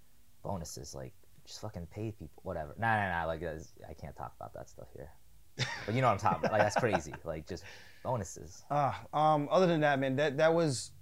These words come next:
Speaker 2: that was a rough one, um, for the boys. But, you know, the one thing, especially for Dennis, the one thing I told him in the back room was, like, "You gotta remember, like, keep in perspective,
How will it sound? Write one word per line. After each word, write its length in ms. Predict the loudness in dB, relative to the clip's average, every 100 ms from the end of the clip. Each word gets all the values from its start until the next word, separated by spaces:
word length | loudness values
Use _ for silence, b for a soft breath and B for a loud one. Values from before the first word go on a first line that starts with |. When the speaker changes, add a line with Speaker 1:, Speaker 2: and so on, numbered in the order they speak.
| -4
Speaker 2:
that 100 | 0
was 120 | 2
a 40 | 2
rough 260 | 2 2
one, 340 | 0 -2 -2 -6 -6
um, 320 | -6 -4 -6
for 100 | -6
the 60 |
boys. 400 | -4 -2 -4 -6 b b b b b b b 0
But, 100 | 4
you 60 | 8
know, 200 | 8 6
the 140 | 4
one 220 | 6 6
thing, 160 | 6 4
especially 340 | 4 2 2
for 120 | 0 0
Dennis, 480 | 0 0 -2 -6 -10 -18 -20 -20 -20 -20 -20 -20 -20 -20 -16 -6
the 100 | 0
one 140 | 2
thing 140 | 4 2
I 100 | 2
told 200 | 2 2
him 80 |
in 40 | 0
the 60 | 0
back 180 | 0
room 140 | 0 -4
was, 120 | -4
like, 160 | -4 -2
"You 80 | 2
gotta 180 | 4 4
remember, 300 | 2 0 -2
like, 140 | -4
keep 140 | -4 -4
in 80 |
perspective, 580 | -4 -6 -4 -4 -4 -6